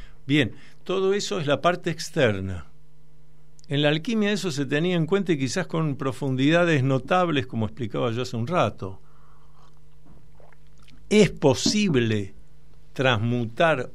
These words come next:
un elemento como el plomo y convertirlo en oro? ¿Es posible en el mundo externo que yo tenga algo que no es valioso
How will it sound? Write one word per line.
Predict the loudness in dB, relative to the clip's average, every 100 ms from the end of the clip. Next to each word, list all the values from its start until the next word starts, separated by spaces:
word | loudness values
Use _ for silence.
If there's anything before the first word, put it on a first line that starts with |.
| -12 -12 -12 -12 -8 -2
un | 0
elemento | 2 2 0 2 2 2 0 0 -2 -4 -10 -12 -4
como | -2 2 2
el | 0
plomo | 0 6 6 6 2 -2 -8 -12 -12 -12 -6
y | -6
convertirlo | -2 0 2 0 0 0 2
en | 2 2
oro? | 0 -2 -6 -12 -14 -14 -14 -14 -14 -12 -12 -12 -12 -14 -12 -12 -12 -4
¿Es | 2 2
posible | 2 -2 0 0 2 2
en | 4
el |
mundo | 4 4 4 2
externo | 0 -4 0 2 4 4 2 0 -6 -12 -14 -12 -10
que | -4 0
yo | 0
tenga | 2 2 4
algo | 4 2
que | 2 2
no | 4
es | 2
valioso | 2 4 4 4 2 0 -4 -4